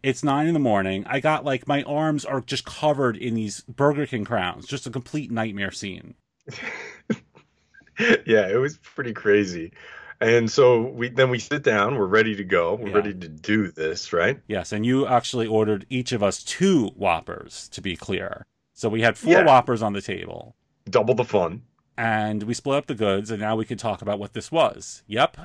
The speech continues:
Speaker 1: it really was just an upside-down <laughs> Whopper.
Speaker 2: Yeah, I mean, I, we knew that going into it, but the whole presentation was really what,
Speaker 1: Oh,
Speaker 2: uh, got us to, uh,
Speaker 1: beautiful
Speaker 2: be
Speaker 1: black,
Speaker 2: there,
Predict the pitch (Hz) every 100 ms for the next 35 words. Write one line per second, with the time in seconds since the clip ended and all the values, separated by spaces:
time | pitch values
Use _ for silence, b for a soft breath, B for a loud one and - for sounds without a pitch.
0 | - 117 107 113 135 151 - - 95 -
1 | 127 - 135 113 127 - 160 139 156 147
2 | 165 190 - - 131 - _ _ _ -
3 | 214 349 98 87 170 185 202 202 202 185
4 | 185 190 165 131 143 123 143 117 110 95
5 | 107 110 95 113 107 104 110 101 98 135
6 | 147 135 107 92 101 110 107 101 92 98
7 | 85 73 95 95 - - 92 90 104 95
8 | 73 90 85 98 92 95 95 - 101 87
9 | 104 92 87 -